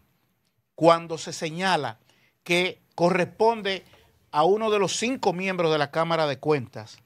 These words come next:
y al vicepresidente muy particularmente unas funciones y usted se la quita y se la coloca a una persona que no es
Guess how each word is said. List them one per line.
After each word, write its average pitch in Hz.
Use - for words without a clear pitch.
y 139
al 135
vicepresidente 147
muy 160
particularmente 139
unas 175
funciones 139
y 139
usted 165
se 196
la 175
quita 120
y 143
se 156
la 151
coloca 190
a 143
una 185
persona 175
que 147
no 151
es 190